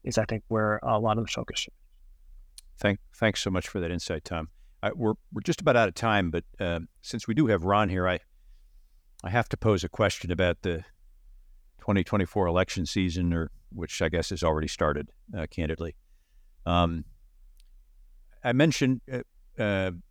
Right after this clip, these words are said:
Speaker 2: we, we discussed earlier the risk that artificial intelligence will fuel deep fakes and other disinformation that could, could add to political instability. And, and Ron, you talked about,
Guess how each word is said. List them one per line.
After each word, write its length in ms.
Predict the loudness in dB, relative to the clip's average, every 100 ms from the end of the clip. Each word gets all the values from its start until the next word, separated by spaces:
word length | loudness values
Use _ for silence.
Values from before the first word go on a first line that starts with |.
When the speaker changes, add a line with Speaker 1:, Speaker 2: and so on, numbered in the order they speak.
| -20 -16
Speaker 2:
we, 120 | -14 -4
we 100 | -2
discussed 400 | 0 4 4 4
earlier 340 | 2 4 4
the 100 | 2
risk 400 | 2 2 0 -4
that 200 | -4 -4 -6 -16 -20 -20 -20 -20 _ -20 -20 -20 -20 0
artificial 500 | 2 4 2 2 2
intelligence 580 | 4 4 4 2 -2 -2
will 100 | -6
fuel 420 | -2 0 2 0
deep 260 | 2 0 0
fakes 640 | 0 2 0 -4 -8 -6
and 160 | -2 0
other 160 | 0
disinformation 880 | 0 -2 -2 -2 -2 -2 -2 -2 -4
that 140 | -4 -6
could, 240 | -8 -8 -10 _ _ -20 -20 -20 -20 _ _ -8
could 180 | -2 2
add 260 | 6 6 6
to 160 | 2 2 -12 _
political 500 | -6 -2 -2 -2 -4 -6 -18 _ -20 -10
instability. 520 | -8 -2 2 4 2
And, 200 | 2 -2 -4
and 220 | -6 -6 -6
Ron, 240 | 0 2 2
you 80 |
talked 260 | 2 2 0
about, 260 | 0 0